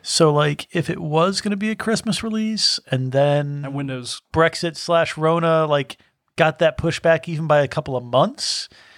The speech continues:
Speaker 1: you gotta wonder if, like, okay, if all the rumors we hear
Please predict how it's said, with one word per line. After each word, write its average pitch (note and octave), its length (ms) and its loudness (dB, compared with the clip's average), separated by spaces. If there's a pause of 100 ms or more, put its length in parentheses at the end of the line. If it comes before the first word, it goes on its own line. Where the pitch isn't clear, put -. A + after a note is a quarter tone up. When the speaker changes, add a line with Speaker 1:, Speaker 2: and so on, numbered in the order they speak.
(300)
Speaker 1:
you C#3 120 -6
gotta D3+ 240 4
wonder D3+ 340 2
if, - 140 -6
like, C3+ 220 0
okay, B2+ 440 0 (400)
if D3 160 -2
all G3+ 140 4
the B3 80 -4
rumors G#3 440 2
we D3 140 -2
hear B2 560 -2